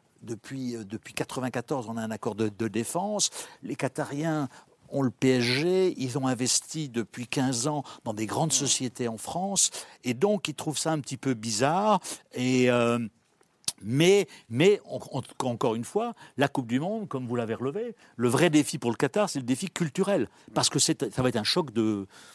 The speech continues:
Speaker 1: presque de civilisation. Et donc pour eux, gérer cet événement-là, cette foule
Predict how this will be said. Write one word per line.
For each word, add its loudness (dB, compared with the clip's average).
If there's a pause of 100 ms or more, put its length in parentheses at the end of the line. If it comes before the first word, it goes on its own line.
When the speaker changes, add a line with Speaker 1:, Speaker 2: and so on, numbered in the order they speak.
(100)
Speaker 1:
presque 2
de -2
civilisation. 0 (160)
Et -4
donc 0
pour 0
eux, 2 (140)
gérer 4 (200)
cet 0 (240)
événement-là, -2 (720)
cette 0
foule 0